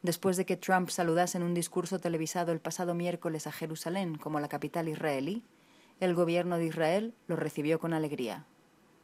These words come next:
y el liderazgo palestino como el acta de defunción del proceso de paz. El partido nacionalista Al-Fatah, que gobierna la Autoridad Nacional Palestina, convocó entonces tres días de la ira, y el grupo islamista Hamas, que manda en Gaza,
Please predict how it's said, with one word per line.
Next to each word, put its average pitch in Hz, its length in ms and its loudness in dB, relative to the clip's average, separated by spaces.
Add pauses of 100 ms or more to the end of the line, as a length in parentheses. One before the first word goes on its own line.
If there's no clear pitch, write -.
(100)
y 190 80 4
el 190 80 6
liderazgo 175 480 4
palestino 214 640 2
como 180 240 0
el 160 140 2
acta 202 260 0
de 180 100 2
defunción 156 600 -2
del 180 160 2
proceso 160 420 -2
de 160 120 -2
paz. - 440 -10 (1500)
El 196 140 2
partido 214 340 4
nacionalista 196 680 2
Al-Fatah, 185 480 2 (160)
que - 100 -8
gobierna 170 440 2
la 175 80 2
Autoridad 160 440 0
Nacional 160 420 -2
Palestina, 170 580 -4 (400)
convocó 180 340 2
entonces 185 500 0
tres 185 240 2
días 165 240 2
de 165 80 -2
la 151 160 2
ira, 123 380 -6 (560)
y 185 60 4
el 175 100 6
grupo 190 260 6
islamista 175 500 0
Hamas, 175 480 2
que - 120 -6
manda 160 260 4
en 165 120 0
Gaza, 208 360 2